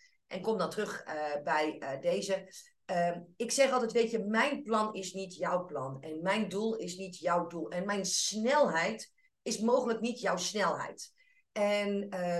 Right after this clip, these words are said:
daarbij is het ook alweer een aantal jaar geleden. Volgens mij is het al een jaar of vijf geleden dat ik mijn eerste ki-, dat, dat ik voor de eerste keer een miljoen omzet draaide.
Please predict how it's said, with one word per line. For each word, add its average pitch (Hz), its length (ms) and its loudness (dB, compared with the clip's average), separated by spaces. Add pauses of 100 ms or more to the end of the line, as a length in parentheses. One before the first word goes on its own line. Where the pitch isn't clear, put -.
daarbij 247 440 6
is - 120 -2
het 220 80 0
ook - 80 -4
alweer 190 240 -2
een 175 120 -8
aantal 180 260 0
jaar 160 240 0
geleden. 202 420 0
Volgens 180 260 -8
mij 180 100 -4
is 170 60 -4
het 175 100 -6
al 160 60 -6
een 160 60 -4
jaar - 120 -2
of - 100 -10
vijf 185 260 -4
geleden 180 220 -4
dat 185 80 0
ik - 100 -12
mijn 170 120 -10
eerste 175 440 -6
ki-, - 160 -12
dat, 175 220 -6
dat 180 120 -6
ik - 60 -16
voor 170 100 -6
de 165 60 -10
eerste 208 220 -4
keer 170 160 -6
een 156 60 -8
miljoen 160 200 -6
omzet 185 440 -4
draaide. 175 520 -2